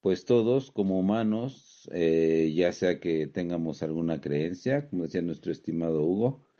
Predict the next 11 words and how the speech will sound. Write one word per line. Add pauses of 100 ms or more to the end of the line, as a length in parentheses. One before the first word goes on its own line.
(240)
alguna
religión, (100)
a-, (260)
al-,
a-, (420)
apegados
a, (100)
a
algo,
algún
credo